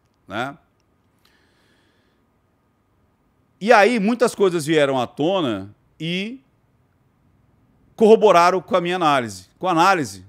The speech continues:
na realidade, muita gente falou assim, "Acabou a grana." Cara, o acabar a grana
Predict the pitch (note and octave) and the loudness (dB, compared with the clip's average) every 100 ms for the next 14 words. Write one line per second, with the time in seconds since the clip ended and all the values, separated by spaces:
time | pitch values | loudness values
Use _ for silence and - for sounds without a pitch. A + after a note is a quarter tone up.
0 | - B2 C3+ B2+ A#2+ B2+ B2 D3+ - _ | -12 -6 -6 -2 0 0 -2 -12 -18 _
1 | _ - C3 E3+ D#3 D#3+ - E3 E3+ D3 | _ -10 -6 -2 -2 -4 -6 -8 -6 -4
2 | D#3 D3 F#3+ D#3+ D#3 A#2+ F#2+ _ _ _ | -4 -2 0 0 0 -2 -8 _ _ _
3 | _ - A3 F3 F2+ - _ _ _ _ | _ -2 0 0 -2 -14 _ _ _ _
4 | _ _ _ _ _ _ - E3+ F#3+ E3+ | _ _ _ _ _ _ 0 2 2 4
5 | G#3 F#3+ C#3+ E3+ E3 G#2 - | 4 4 0 0 -2 -6 -10